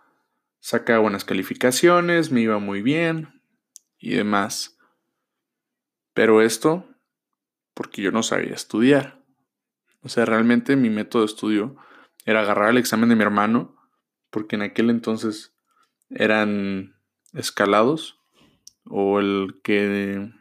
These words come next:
el de un año mayor o adelante era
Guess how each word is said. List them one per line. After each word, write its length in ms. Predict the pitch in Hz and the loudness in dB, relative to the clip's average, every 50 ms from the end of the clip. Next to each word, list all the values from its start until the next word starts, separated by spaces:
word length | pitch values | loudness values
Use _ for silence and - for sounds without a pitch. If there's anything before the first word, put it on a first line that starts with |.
| _ - - | _ -8 -4
el 140 | 110 107 | -2 2
de 60 | 104 107 | 2 4
un 120 | 107 110 | 4 4
año 220 | 113 113 117 113 | 4 4 4 4
mayor 560 | 110 107 104 101 101 107 107 113 131 - - _ _ _ _ _ _ _ _ _ _ _ _ _ _ _ _ _ _ _ _ | 4 4 2 4 6 6 6 6 2 -2 -10 _ _ _ _ _ _ _ _ _ _ _ _ _ _ _ _ _ _ _ _
o 120 | 113 107 | 0 2
adelante 800 | 104 104 104 104 101 104 107 104 - 110 107 104 - - - - | 4 4 4 4 4 2 0 2 4 4 4 4 4 0 -4 -4
era 460 | 113 107 107 104 101 98 92 95 - | 0 0 2 2 2 0 0 -2 -6